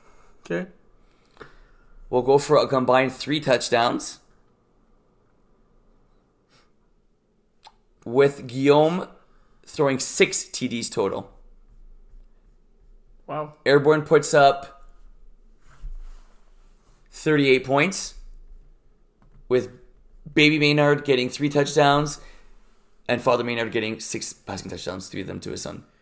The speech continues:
Speaker 1: Okay, mine's a lot simpler than yours. Uh, four games in D five.
Speaker 2: Okay.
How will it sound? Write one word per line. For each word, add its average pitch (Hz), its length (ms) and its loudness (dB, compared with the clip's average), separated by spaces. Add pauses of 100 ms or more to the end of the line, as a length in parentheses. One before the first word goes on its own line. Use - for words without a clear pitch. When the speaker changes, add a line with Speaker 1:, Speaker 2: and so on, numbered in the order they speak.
(240)
Speaker 1:
Okay, - 80 -12
mine's 185 160 -2
a 180 60 -2
lot 156 100 0
simpler 147 240 -6
than 143 120 -6
yours. 160 300 -8 (400)
Uh, 151 260 -4
four 196 280 4
games 196 200 0
in 185 100 -2
D 165 120 -4
five. 202 420 4 (800)
Speaker 2:
Okay. 120 420 2